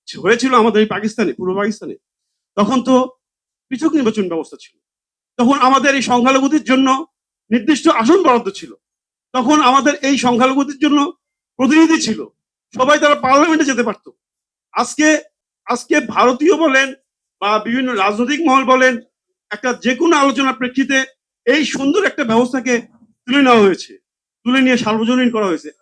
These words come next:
আমরা সবাই তাদের পক্ষেই মত দিছিলাম, "হ্যাঁ, আমরা সার্বজনীন হলে হয়তো ভালো,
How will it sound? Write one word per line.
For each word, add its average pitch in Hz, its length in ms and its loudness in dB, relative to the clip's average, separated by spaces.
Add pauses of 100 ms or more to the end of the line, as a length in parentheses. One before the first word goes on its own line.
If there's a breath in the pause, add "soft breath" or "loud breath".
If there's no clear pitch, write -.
(240)
আমরা 233 300 0
সবাই 220 280 -2
তাদের 214 380 -8
পক্ষেই 233 300 -14
মত 220 220 -4
দিছিলাম, 165 280 -16
"হ্যাঁ, 202 140 -8
আমরা 202 200 -12
সার্বজনীন 185 440 -6
হলে 214 160 2
হয়তো 185 200 -2
ভালো, 151 260 -12